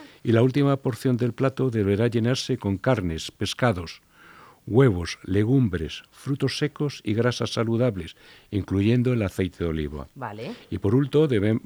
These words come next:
Speaker 1: por último, debemos tener en cuenta a los lácteos, ya que hay relación entre una correcta ingesta de calcio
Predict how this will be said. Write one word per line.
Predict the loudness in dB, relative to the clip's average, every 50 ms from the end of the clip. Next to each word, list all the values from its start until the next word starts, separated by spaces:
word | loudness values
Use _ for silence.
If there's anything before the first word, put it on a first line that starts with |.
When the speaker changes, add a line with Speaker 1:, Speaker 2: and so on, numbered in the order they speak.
| -6 -4
Speaker 1:
por | -2 -2
último, | -2 0 -2 -2 0 0 2 2
debemos | 4 4 4 4 2 0 -2 -2
tener | 0 0 2 2 2 0
en | -2 0
cuenta | 0 0 0 0 0 -2 -2 -2 -2 -6 _ -20 -20 -20 -20 -20 _ _ _
a | 0 2
los | 2 2 4
lácteos, | 4 4 2 2 0 -6 -8 -8 -6 -8 -6 -4
ya | -2 -2
que | 0 2 2
hay | 2 2 2 0 -4 -10 _ _ _ _ _
relación | -2 0 2 2 2 2 0 0 2 2
entre | 2 0 0 -2
una | -2 0 -2 0
correcta | 0 0 0 0 -2 -2 _ -4
ingesta | -4 -4 -4 -2 -2 -2 -2 -2 -2 -2
de | -2 -2 -2
calcio | 0 -2 -2 -2 -4 -8 -10 -12 -12